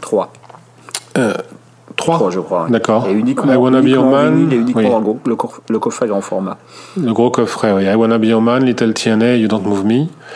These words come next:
Speaker 2: sur, euh, sur un quarante-cinq
Speaker 1: Voilà, sur
Speaker 2: tours,
Speaker 1: un single
Speaker 2: en fait.
Speaker 1: qui sera uniquement dans le, le gros coffret deluxe.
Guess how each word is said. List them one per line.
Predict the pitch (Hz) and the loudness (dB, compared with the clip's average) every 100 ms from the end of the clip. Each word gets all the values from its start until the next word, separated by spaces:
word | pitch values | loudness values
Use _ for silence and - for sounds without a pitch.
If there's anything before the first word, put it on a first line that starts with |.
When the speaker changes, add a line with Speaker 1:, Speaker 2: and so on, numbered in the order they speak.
| - - - - - | -14 -12 -12 -14 -12
Speaker 2:
sur, | - - 120 110 | -8 -4 0 2
euh, | 101 98 98 95 95 92 | 2 2 2 2 0 -2
sur | - 107 | -2 -2
un | 107 | 0
quarante-cinq | 113 117 - | 0 0 0
Speaker 1:
Voilà, | 101 | 0
sur | 107 | 0
Speaker 2:
tours, | 101 | 0
Speaker 1:
un | |
single | 101 113 110 113 | -2 -2 -2 -2
Speaker 2:
en | |
fait. | - | -2
Speaker 1:
qui | 107 | -4
sera | - | -4
uniquement | 101 101 113 | -4 -4 -4
dans | 104 | -2
le, | 90 82 | -2 -4
le | 82 | -4
gros | 92 | -4
coffret | 95 - - 95 | -6 -8 -8 -8
deluxe. | 87 92 - - - | -6 -8 -10 -14 -16